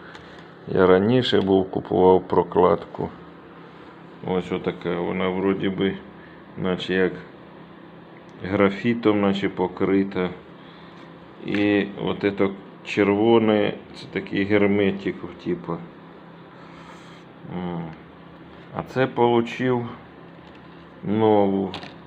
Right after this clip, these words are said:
Ну тут уже ось я получив нову.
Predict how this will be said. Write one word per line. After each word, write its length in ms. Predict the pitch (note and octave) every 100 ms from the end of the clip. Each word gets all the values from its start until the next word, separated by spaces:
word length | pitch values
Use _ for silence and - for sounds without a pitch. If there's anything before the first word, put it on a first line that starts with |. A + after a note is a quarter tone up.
| -
Ну 120 | A2+
тут 280 | A#2+ C3+ B2
уже 380 | B2 A#2 B2 A#2+ A#2+ - - - - - - - - - - - - - - - - - - - - G2 -
ось 160 | -
я 140 | G#1 F#2 - - - - - - - - - - - - - - - - - - - - - - - - - - - - - - - - - - - - - - - - - - - - - - -
получив 640 | A2 G#2+ G#2+ - A#2+ A2
нову. 600 | G#2+ G#2 G#2 A2 G2+ G2